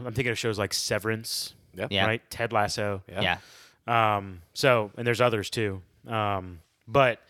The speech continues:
Speaker 2: Shrinking and,
Speaker 1: Shrinking,
Speaker 2: yeah.
Speaker 1: Slow
Speaker 2: Yeah.
Speaker 1: Horses, we just saw a
Speaker 2: That's right.
Speaker 1: trailer of, which looks <laughs> really, uh, I,
Speaker 2: It looks
Speaker 1: I wanna,
Speaker 2: pre-, yeah,
Speaker 1: you
Speaker 2: I'm
Speaker 1: know?
Speaker 2: started probably, yeah.
Speaker 1: Yeah. So, um, when I learned it was on Apple T V Plus, I was like, "Well, you know what? Uh, they, they usually put a lot of investment behind these shows."
Speaker 2: Yeah.
Speaker 1: So,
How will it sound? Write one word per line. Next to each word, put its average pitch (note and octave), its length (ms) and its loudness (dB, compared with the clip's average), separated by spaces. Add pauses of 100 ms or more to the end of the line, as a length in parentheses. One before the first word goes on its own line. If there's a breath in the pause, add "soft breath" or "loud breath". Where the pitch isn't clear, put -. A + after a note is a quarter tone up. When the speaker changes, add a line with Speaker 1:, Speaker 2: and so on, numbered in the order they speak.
(460 soft breath)
Speaker 2:
Shrinking F#2+ 760 -4
and, D#2 420 -12
Speaker 1:
Shrinking, B2+ 500 0
Speaker 2:
yeah. A#2 40 -8
Speaker 1:
Slow B2+ 220 2
Speaker 2:
Yeah. C3 60 6
Speaker 1:
Horses, B2+ 540 -2
we A#2+ 200 -4
just A2+ 200 -4
saw B2+ 100 4
a - 40 6
Speaker 2:
That's A#2 100 2
right. - 40 -4
Speaker 1:
trailer A#2+ 300 2
of, A2+ 260 0
which - 220 -8
looks - 260 -6
<laughs> - 0 -
really, G#2+ 420 -8 (260)
uh, G2+ 40 -14
I, G2+ 200 -14
Speaker 2:
It C2+ 80 -12
looks F#2 160 -10
Speaker 1:
I G#2 40 -8
wanna, A#2 200 -4
Speaker 2:
pre-, - 80 -4
yeah, F2 220 -4
Speaker 1:
you F#2+ 60 -2
Speaker 2:
I'm G#2 60 -2
Speaker 1:
know? C3+ 140 2
Speaker 2:
started C3 240 2
probably, F2 280 -6
yeah. G2 160 -6 (100)
Speaker 1:
Yeah. B2 340 2
So, D3 420 4 (100)
um, A#2 520 -2 (760 soft breath)
when C3+ 120 0
I C3+ 60 4
learned D#3 160 2
it G3 60 0
was D3 100 2
on C3+ 100 0
Apple B2+ 200 0
T A#2 80 -8
V A#2+ 80 -6
Plus, D3+ 180 -4
I A#2 60 -8
was F#2+ 80 -10
like, F2+ 100 -10
"Well, D3 120 -6
you C3 100 -10
know C3+ 160 -6
what? E3+ 280 -4
Uh, G#2+ 240 -12
they, D3 280 -2
they B2 100 -4
usually G3+ 320 -2
put - 160 -6
a A#2 60 -2
lot C#3 300 -4
of D3+ 60 0
investment C#3 400 0
behind G#2+ 300 -4
these G2+ 100 -6
shows." F#2 460 -6
Speaker 2:
Yeah. E2+ 60 -4
Speaker 1:
So, G#2+ 360 2